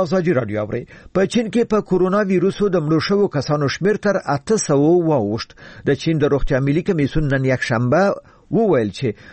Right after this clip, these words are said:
د هوبي په مرکزي ولایت کې پرون شنبه نه اتیا تنه نور په دې ناروغۍ مړه شول، چې دا په یوه ورځ کې په دې ویروسو تر ټولو زیاتې مړینې دي. د دې کمیسیون په وینا، د دغو کسانو له مړینې سره په چین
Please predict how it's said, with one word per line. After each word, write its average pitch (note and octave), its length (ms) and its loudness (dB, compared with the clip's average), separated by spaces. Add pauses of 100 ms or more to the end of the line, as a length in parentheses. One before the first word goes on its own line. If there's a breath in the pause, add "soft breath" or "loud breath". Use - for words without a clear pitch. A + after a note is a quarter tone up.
(180 loud breath)
د - 20 2 (260)
هوبي F#3 300 0
په G#3 140 -2 (100)
مرکزي D3 340 0
ولایت D#3 340 2
کې - 240 -2
پرون E3 220 2
شنبه E3 560 0 (380 loud breath)
نه F3+ 360 2
اتیا B2+ 380 -2
تنه A#2+ 280 -2
نور E3 340 2
په C#3 140 -2
دې B2+ 200 2
ناروغۍ A#2 400 2
مړه G#2+ 160 -4
شول، F#2 200 -4
چې G#2+ 300 0 (100)
دا F#3 140 2
په G3 140 -2
یوه D3 360 2
ورځ C#3+ 300 -6
کې A2 100 -4 (320 loud breath)
په D#3 140 2
دې C#3 180 2
ویروسو E3+ 460 0
تر C3+ 220 0 (120)
ټولو G#3+ 320 2
زیاتې B2+ 280 -2
مړینې A#2 360 -2
دي. A2+ 60 0 (380 loud breath)
د - 120 0
دې C#3+ 140 2
کمیسیون C#3 380 -2
په C3+ 140 0
وینا، C#3 260 2
د F3+ 220 0
دغو C3+ 180 0
کسانو C3 420 -2
له A#2+ 120 4
مړینې F#3+ 380 0
سره A2 160 0 (100)
په C3 100 2
چین G3+ 300 -2